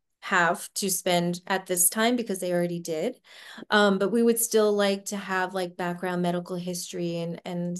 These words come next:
things like that. The final payment would go to Therme about a week or two out. Um, and that, during that call, they would schedule out your treatments so you would know where you had to be and when.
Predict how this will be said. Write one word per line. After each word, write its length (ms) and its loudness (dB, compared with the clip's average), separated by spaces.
things 280 0
like 220 -6
that. 400 0
The 120 2
final 440 4
payment 340 2
would 180 -2
go 220 4
to 100 -2
Therme 680 -2
about 320 0
a 60 2
week 400 -4
or 140 0
two 460 -6
out. 500 -4
Um, 600 0
and 200 4
that, 240 4
during 340 4
that 200 0
call, 600 0
they 240 0
would 200 -2
schedule 600 -2
out 460 -4
your 160 -4
treatments 720 0
so 40 -2
you 240 0
would 160 4
know 480 2
where 260 0
you 160 0
had 260 -4
to 60 -8
be 240 -4
and 140 -4
when. 460 -2